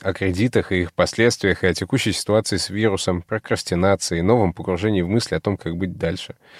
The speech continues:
Меня все время преследует мысль, что если появится партнер, которому это дело будет нужно так же, как мне, возможно, дело сдвинется дальше.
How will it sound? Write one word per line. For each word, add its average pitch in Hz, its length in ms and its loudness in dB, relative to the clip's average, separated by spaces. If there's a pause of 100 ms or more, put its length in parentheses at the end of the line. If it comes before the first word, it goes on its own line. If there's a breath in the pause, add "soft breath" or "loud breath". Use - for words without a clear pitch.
(800 loud breath)
Меня 117 220 8
все - 140 0
время 139 280 6
преследует 107 580 2
мысль, 120 280 4
что 104 200 0
если 110 180 0
появится 120 420 4
партнер, 135 420 4
которому 98 360 2
это 92 120 -2
дело 101 260 4
будет 92 260 -2
нужно 98 280 2
так 101 200 4
же, 87 100 -2
как - 240 -6
мне, 120 300 2 (240)
возможно, 98 500 2
дело 104 280 6
сдвинется 98 480 -2
дальше. 92 420 2